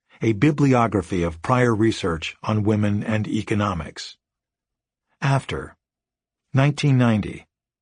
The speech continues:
First release of U N Development Index, which attempts to account for a broader concept of development than is available in national income figures.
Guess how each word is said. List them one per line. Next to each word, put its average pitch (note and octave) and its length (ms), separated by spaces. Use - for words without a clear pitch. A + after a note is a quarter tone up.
First E3+ 340
release B2 400
of G#2+ 200
U C3 260
N B2+ 380
Development A2 600
Index, E2+ 680
which B2+ 180
attempts D3+ 340
to C3+ 140
account C#3 360
for A#2 220
a G#2 80
broader C3+ 400
concept B2 640
of F#2 80
development G2 640
than A#2+ 140
is A#2+ 140
available A2 560
in A#2+ 200
national G#2+ 540
income G#2 480
figures. D#2+ 580